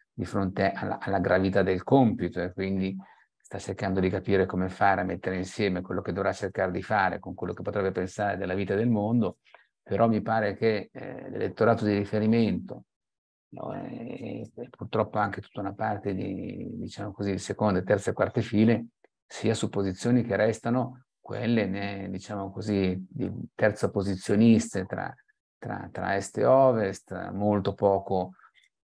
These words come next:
molto poco liberali. E l'elettorato di Forza, di, di, di Fratelli d'Italia, e di Lega e di, e di,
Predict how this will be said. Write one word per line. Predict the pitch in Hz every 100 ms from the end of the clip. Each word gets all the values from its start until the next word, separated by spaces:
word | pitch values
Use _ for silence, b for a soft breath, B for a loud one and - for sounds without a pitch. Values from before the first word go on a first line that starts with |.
| _
molto | 143 113 120 123
poco | 120 113 107
liberali. | 98 95 117 117 95 98 - _ _
E | 113
l'elettorato | 117 120 131 143 -
di | 110
Forza, | - - - -
di, | 104 101 101
di, | 98 95
di | 98
Fratelli | - 110 120 113
d'Italia, | 110 110 120 107 101 101 101 95 92 -
e |
di | 98
Lega | 101 117 113 104 101
e | 95 92
di, | 92 92 98
e | 95
di, | 95 92 92 95